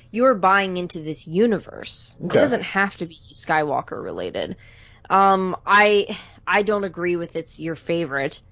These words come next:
Speaker 1: You know, like, I, if someone said that, I'd be like, "Okay, cool. Like, it's not mine, but whatever." I just, eh, I don't know. At a certain point, they're gonna have to separate themselves from the Skywalker stuff.
Speaker 2: Mm-hmm.
Speaker 1: And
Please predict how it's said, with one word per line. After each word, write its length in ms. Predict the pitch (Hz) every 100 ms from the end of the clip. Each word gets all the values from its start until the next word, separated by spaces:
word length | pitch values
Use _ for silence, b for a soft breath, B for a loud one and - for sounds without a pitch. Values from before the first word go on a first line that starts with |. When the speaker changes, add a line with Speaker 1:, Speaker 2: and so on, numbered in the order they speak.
| - _ _ _ - _
Speaker 1:
You 160 | - 170
know, 200 | 151 143
like, 220 | 147 151
I, 160 | - - 104 76
if 240 | 190 - -
someone 260 | 220 202
said 140 | 196 170
that, 160 | 160
I'd 80 | 156
be 80 | 156
like, 160 | 156
"Okay, 260 | - 359 254
cool. 360 | 262 277 196 180
Like, 320 | 180 175 -
it's 200 | - 175
not 180 | 196 170
mine, 440 | 156 175 170 151 147
but 160 | 117
whatever." 480 | 156 165 147 135 147 b b b b
I 180 | 254 302
just, 280 | 269 294 - 285
eh, 420 | 302 311 311 294 B B B - -
I 80 | 277
don't 160 | 254
know. 260 | 196 160 147 - _ B B B
At 140 | 285
a 40 | 285
certain 260 | - 285
point, 180 | 254 269
they're 100 | 240
gonna 140 | 226 214
have 300 | - 220 214
to 80 |
separate 380 | 180 175 160 160
themselves 540 | - 151 - 151 143 -
from 340 | - 185 170
the 80 | 151
Skywalker 1000 | - 156 151 147 139 - 147 143 139 135
stuff. 500 | - - 143 139 - b b b
Speaker 2:
Mm-hmm. 180 | 107 104
Speaker 1:
And 400 | 190 190 180